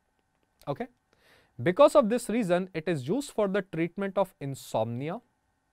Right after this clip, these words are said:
M T one and M T two receptor. And five H T two C receptor, it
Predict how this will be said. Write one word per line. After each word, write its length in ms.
M 200
T 120
one 180
and 120
M 140
T 120
two 140
receptor. 480
And 160
five 260
H 160
T 140
two 120
C 140
receptor, 520
it 180